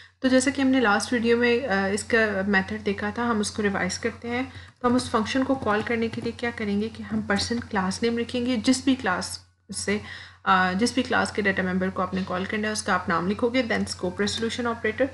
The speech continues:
and then set person data, right? So आपने इसका function जो है, Uh, base class का function जो है वो derive class के function के अंदर अगर आपने call करना है तो उसका method ये है।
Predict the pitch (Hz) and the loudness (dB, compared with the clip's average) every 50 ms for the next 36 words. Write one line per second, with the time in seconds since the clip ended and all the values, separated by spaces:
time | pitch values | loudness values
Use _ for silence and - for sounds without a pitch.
0 | - - - - - _ 262 262 262 262 269 269 262 269 269 262 269 - - 202 | -6 -14 -18 -20 -6 _ 4 4 6 6 6 4 6 4 4 2 2 2 0 0
1 | 202 - - 208 202 196 165 - - 165 170 - - 233 285 311 - - - - | 0 0 0 2 2 2 0 -2 -4 -10 -12 -4 -2 -2 -2 -2 -4 -8 -12 -18
2 | _ _ _ _ _ _ _ _ _ _ _ _ _ _ _ _ _ _ - - | _ _ _ _ _ _ _ _ _ _ _ _ _ _ _ _ _ _ -20 -20
3 | - - 269 254 233 240 262 269 262 262 - - 285 277 - 220 202 202 - - | -2 2 4 4 6 6 4 2 2 2 0 -2 -4 0 2 0 0 2 0 0
4 | 262 254 247 254 220 214 214 208 202 233 247 - - - - - - _ _ _ | 0 0 2 2 0 0 0 -2 -2 -2 -4 -8 -14 -18 -20 -20 -20 _ _ _
5 | - 196 196 202 202 202 196 190 190 202 233 254 277 - - - 262 226 220 214 | 2 4 4 4 4 2 2 0 2 4 4 4 4 4 2 2 2 2 2 0
6 | - - 240 226 220 - - - 196 196 - - 220 208 208 214 214 208 220 220 | -2 -2 -2 -2 -2 -2 -2 0 0 0 0 0 -2 -2 -2 -2 -2 -2 0 2
7 | 226 202 190 202 196 175 214 214 - - 226 202 202 - - 220 202 - 190 196 | 2 2 2 2 2 2 0 -2 -2 -2 0 0 0 0 -2 -6 -4 -2 -2 -2
8 | - - 202 202 202 196 190 185 196 196 190 196 196 196 190 - 202 202 196 196 | 0 0 0 0 2 2 2 2 2 0 0 -2 -2 -4 -2 0 -2 -2 -2 -2
9 | 185 185 190 - - 175 180 196 220 226 240 208 - - 190 190 175 175 - - | -2 -2 -2 -2 -2 -2 -2 -2 -4 -4 -6 -10 -6 -2 -2 -2 -2 -2 -2 -2
10 | 196 202 180 165 185 208 226 277 | 0 0 0 0 0 -2 -2 -4